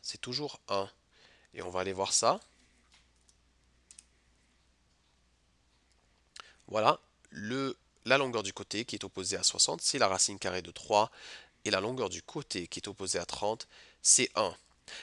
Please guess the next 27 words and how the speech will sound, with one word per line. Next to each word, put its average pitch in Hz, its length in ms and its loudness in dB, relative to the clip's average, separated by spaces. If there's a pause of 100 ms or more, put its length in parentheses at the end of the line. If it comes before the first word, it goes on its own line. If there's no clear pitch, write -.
(160)
Mais 175 160 4
par - 220 6
contre, 170 280 -4
puisque - 220 2
notre - 240 -2
côté 123 240 -2
terminal 110 400 2
se - 120 0
trouve 139 380 -8
dans 104 160 2
le 92 200 -4
troisième 113 520 0
cadran, 101 480 0 (600)
alors 98 240 4
ceci 135 280 2
veut 110 120 0
dire 98 260 0
que 110 400 -2
pour - 380 -6
aller 101 200 2
de 95 100 -6
l'origine 101 540 -2 (280)
jusqu'à 120 340 2
ce - 140 2
point 101 320 -2
ici, 123 340 4
l'extrémité, 117 800 -2